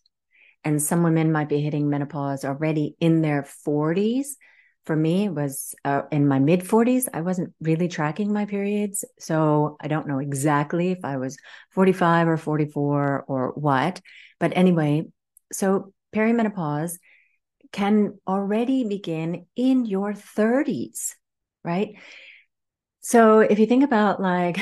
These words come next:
<laughs> you could be a thirty-five-year-old woman, be in perimenopause, then you hit menopause at some point, and then the whole rest of your life,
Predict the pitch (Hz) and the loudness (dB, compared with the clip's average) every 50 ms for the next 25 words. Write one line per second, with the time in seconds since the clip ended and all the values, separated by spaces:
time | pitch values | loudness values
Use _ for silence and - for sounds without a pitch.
0 | - - - - 226 226 254 262 285 254 214 240 226 226 226 202 196 196 220 214 | -8 -8 -10 -10 -4 -2 0 2 2 2 2 0 0 0 0 -2 -2 -2 -2 -2
1 | 214 208 208 202 208 196 196 190 185 185 170 165 160 160 156 156 156 156 156 160 | -4 -4 -4 -4 -6 -4 -4 -4 -6 -6 -6 -6 -4 -4 -4 -4 -4 -6 -6 -8
2 | _ _ _ _ _ _ 170 170 185 202 214 208 190 190 175 175 165 160 147 143 | _ _ _ _ _ _ 0 2 2 2 2 0 0 -2 -2 -2 -2 -2 -4 -4
3 | 139 151 139 135 135 135 139 143 - - _ _ _ _ _ _ _ _ - 156 | -6 -6 -6 -6 -6 -6 -6 -8 -10 -14 _ _ _ _ _ _ _ _ -2 0
4 | 160 160 160 156 156 151 175 170 175 190 185 180 185 180 170 170 170 160 - - | 2 4 4 4 2 2 0 0 0 0 0 0 0 0 -2 0 -2 -4 -6 -4
5 | - 147 143 147 147 139 135 139 143 139 - - - - _ _ - 190 180 180 | -4 -2 -2 -2 -4 -4 -4 -4 -4 -6 -8 -14 -20 -20 _ _ -2 2 2 4
6 | 185 170 196 202 185 180 180 180 180 - 185 165 170 151 147 151 170 180 175 156 | 4 4 4 4 4 4 4 2 0 -2 -4 -2 -2 -2 0 0 0 2 2 2
7 | 151 147 151 | 0 -2 -4